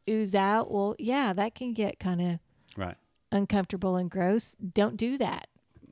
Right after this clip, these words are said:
Speaker 2: Right. And so this,
Speaker 1: Clean up
Speaker 2: this
Speaker 1: right
Speaker 2: is
Speaker 1: away.
Speaker 2: a tolerance thing to me. So this is a bring your spouse in on this and let him know. He probably already knows, but let him know,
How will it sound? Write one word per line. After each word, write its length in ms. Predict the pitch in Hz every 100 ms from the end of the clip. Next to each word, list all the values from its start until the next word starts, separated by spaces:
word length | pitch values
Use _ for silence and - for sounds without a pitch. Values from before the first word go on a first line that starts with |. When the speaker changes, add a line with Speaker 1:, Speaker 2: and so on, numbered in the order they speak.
| -
Speaker 2:
Right. 200 | 101 87
And 140 | 104 104
so 100 | 131
this, 140 | 170
Speaker 1:
Clean 140 | 226
up 80 | 208
Speaker 2:
this 160 | 143 196
Speaker 1:
right 80 | 214
Speaker 2:
is 40 |
Speaker 1:
away. 80 | 185
Speaker 2:
a 20 | 131
tolerance 640 | - 143 147 131 98 -
thing 240 | - 90 78
to 120 | -
me. 320 | 78 64 71
So 200 | - 101
this 240 | 98 123 143
is 120 | 120
a 260 | 120 107 98 - - -
bring 180 | 131 165
your 80 | 160
spouse 480 | - 143 139 135
in 140 | 123 104
on 160 | 98
this 280 | 87 82 110
and 60 | 104
let 120 | 98
him 220 | 101 120 110
know. 340 | 92 87 98 _ _ _ _ _ _
He 80 | 117
probably 300 | 123 113 101
already 160 | 87 80
knows, 420 | 87 80 78 - _ _ -
but 180 | 98 - _ _ -
let 160 | 107 117
him 140 | 117
know, 260 | 113 110